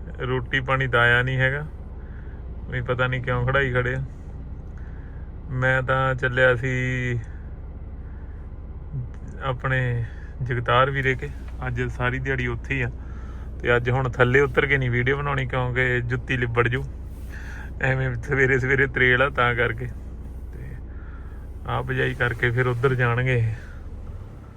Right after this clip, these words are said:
ਹਾਂਜੀ ਵੀਰੇ, ਹੁਣ ਆਲੂ ਹੋਇਆ ਥੋੜ੍ਹਾ ਜਿਹਾ ਸੈੱਟ, ਵੀ ਹੁਣ ਬੇਲ ਬੂਲ ਜੀ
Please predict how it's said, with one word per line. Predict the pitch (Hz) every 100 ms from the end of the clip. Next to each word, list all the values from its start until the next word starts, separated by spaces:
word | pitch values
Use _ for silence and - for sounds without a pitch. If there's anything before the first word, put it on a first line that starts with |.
| - - - - - - - - - - - - - - - - 50 50 50 50 - - - - 55 - - -
ਹਾਂਜੀ | 165 175 180
ਵੀਰੇ, | 165 160 143 - - - _ - _ _ - -
ਹੁਣ | 170 165 170
ਆਲੂ | 175 175 175 175 175 170 165 160 151
ਹੋਇਆ | 135 135 139
ਥੋੜ੍ਹਾ | 143 143 165 160
ਜਿਹਾ | 151
ਸੈੱਟ, | 131 131 - 156 175
ਵੀ | 156 139
ਹੁਣ | 139 139
ਬੇਲ | 135 139 139
ਬੂਲ | 131 143 143
ਜੀ | 151 156 156